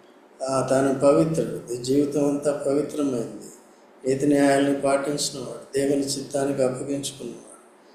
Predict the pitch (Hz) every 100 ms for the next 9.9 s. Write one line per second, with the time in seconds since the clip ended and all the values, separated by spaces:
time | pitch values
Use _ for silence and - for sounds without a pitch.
0 | - - 123 135 151 151 151 - 151 151
1 | 156 - 135 135 143 143 143 143 139 143
2 | 143 156 165 160 - - - - - 131
3 | 135 135 135 147 151 151 147 131 127 -
4 | - - - - - 143 160 170 156 143
5 | 143 139 135 135 135 135 - 131 135 131
6 | 127 120 - - - - - - - -
7 | - - - 123 - 143 135 139 131 127
8 | - 160 - - 131 127 123 123 123 120
9 | 123 139 147 135 - 110 110 - -